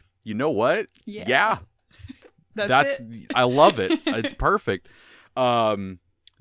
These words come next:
Speaker 1: yeah, this group, uh, like, like you were saying, yours, uh, originally started with, like, the Neverwinter thing.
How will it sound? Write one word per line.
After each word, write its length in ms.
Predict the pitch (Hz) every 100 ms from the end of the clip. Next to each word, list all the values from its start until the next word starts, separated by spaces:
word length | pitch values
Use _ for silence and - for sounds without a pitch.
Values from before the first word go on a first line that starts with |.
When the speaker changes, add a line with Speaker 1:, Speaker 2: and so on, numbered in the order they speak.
| -
Speaker 1:
yeah, 280 | 131 127 143
this 220 | 127 175
group, 280 | - 220 -
uh, 300 | 175 170 156
like, 200 | 143 135
like 160 | 127 117
you 80 | 135
were 80 |
saying, 240 | 127 127 107
yours, 440 | 113 117 107 95 82
uh, 220 | 107 104
originally 320 | 98 101 104
started 220 | 95 107 98
with, 200 | 92 -
like, 140 | 87
the 80 | 87
Neverwinter 460 | 107 123 110 95
thing. 240 | 90 98